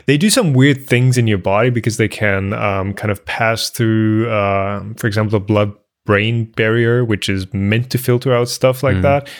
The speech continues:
Speaker 1: Uh, they're just small enough to, to pass through that. So they kind of do some things that we don't really know exactly what they are yet.
Speaker 2: Mm.
Speaker 1: So yeah, research is needed for sure. But should we be wor-, worried?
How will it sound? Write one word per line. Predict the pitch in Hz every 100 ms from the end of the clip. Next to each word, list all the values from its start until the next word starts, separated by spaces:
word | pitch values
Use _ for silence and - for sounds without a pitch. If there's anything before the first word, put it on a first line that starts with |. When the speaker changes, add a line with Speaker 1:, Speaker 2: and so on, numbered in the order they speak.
| - _ -
Speaker 1:
Uh, |
they're | 107 107
just | 104 -
small | - 120 110 110
enough | 107 101
to, | -
to | 101
pass | - 101 92
through | - 120
that. | 113 110
So | - 117 113 - - - - _
they | 139 165
kind | 208 226 220
of | 170
do | 175
some | 175 165
things | 135 147 131
that | 131
we | 120
don't | 120 123 123 123
really | 120 117 117 117 113 110 -
know | 113 107 110 117 113
exactly | 104 101 - 110 123 - 117
what | 101 107 107
they | - 98
are | 101 101
yet. | 87 - - - _
Speaker 2:
Mm. | - 101 92 95 _ _ _ _ 123 - _ - 127 - _ _
Speaker 1:
So | 139
yeah, | 123 98
research | 156 185 165 147
is | 127
needed | 117 104
for | - 123
sure. | - 98 -
But | - 107 104 - - _
should | - 151 160
we | 165
be | 147
wor-, | 123 123 170 202
worried? | 127 147 196 196